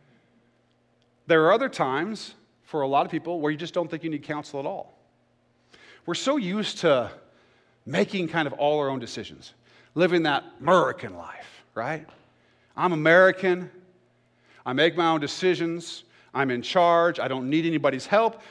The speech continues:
I don't need anybody's advice. In fact, going to other people for advice and counsel makes me feel weak. I can make my own decision. I can do my own thing. I don't need counsel. But there's nothing biblical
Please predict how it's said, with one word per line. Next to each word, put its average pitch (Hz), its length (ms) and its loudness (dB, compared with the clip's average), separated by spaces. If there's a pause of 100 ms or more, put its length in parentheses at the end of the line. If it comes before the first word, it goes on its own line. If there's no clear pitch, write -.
(120)
I 139 60 2
don't 143 100 0
need 143 120 -4
anybody's 131 280 -4
advice. 190 360 0
In - 80 -4
fact, 143 220 0
going 160 180 2
to 175 60 2
other 160 80 -2
people 156 160 -4
for 151 140 -4
advice 147 240 2
and 156 100 -10
counsel 151 220 -2
makes 131 160 -6
me 160 100 -2
feel 151 260 -4
weak. 113 380 -14 (1200)
I 196 120 6
can 208 160 2
make 143 140 0
my 117 120 -8
own 101 80 -12
decision. - 440 -16 (880)
I 214 120 6
can 202 140 0
do 170 120 4
my 139 140 4
own 123 120 0
thing. 120 200 -4
I 180 100 6
don't 185 220 4
need 151 520 0
counsel. - 600 0
But 180 80 2
there's 175 140 0
nothing 208 180 -2
biblical 143 680 0